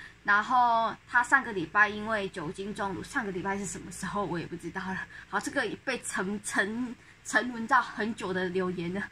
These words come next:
好，那因为酒精中毒，然后在医院休养，然后希望我能替他打气，然后他也是我的粉丝。好，呃，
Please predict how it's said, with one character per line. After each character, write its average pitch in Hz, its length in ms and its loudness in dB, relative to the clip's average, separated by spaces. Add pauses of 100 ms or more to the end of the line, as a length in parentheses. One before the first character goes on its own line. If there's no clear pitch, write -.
(260)
好， 185 300 6 (260)
那 262 240 8
因 262 180 -4
为 247 200 0
酒 185 160 -4
精 220 180 -6
中 233 200 -2
毒， 196 160 -2
然 190 120 4
后 208 120 2
在 202 240 2
医 208 140 -8
院 196 420 -2
休 214 280 -2
养， 214 200 -2
然 175 100 2
后 196 80 -2
希 214 220 -4
望 208 240 0
我 147 420 -4
能 190 300 -2
替 202 840 -6
他 185 200 4
打 - 220 -2
气， 190 380 -8 (280)
然 190 100 2
后 214 80 4
他 220 160 2
也 160 80 -6
是 190 140 -6
我 180 80 -2
的 175 80 -4
粉 - 180 -12
丝。 190 240 -4 (380)
好， 196 340 6 (380)
呃， 220 400 2